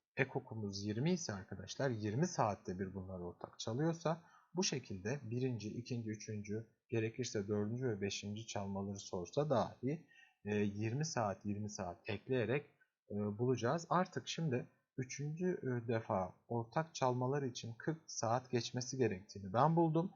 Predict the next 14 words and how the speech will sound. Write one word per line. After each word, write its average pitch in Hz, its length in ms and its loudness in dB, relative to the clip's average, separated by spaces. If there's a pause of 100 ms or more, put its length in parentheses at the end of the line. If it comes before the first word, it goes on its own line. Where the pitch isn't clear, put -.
(260)
Buradan 156 300 2
sonrası 139 540 -2
nedir? 156 220 4
Zaman, 127 560 6 (160)
e, - 80 -8 (300)
problemine 92 640 -4
döndü 90 260 -8
arkadaşlar. 87 600 -8 (360)
Salı 175 340 2
günü 147 180 0
on 151 320 0
beş 147 200 2
çift 127 200 -6
sıfıra 117 560 0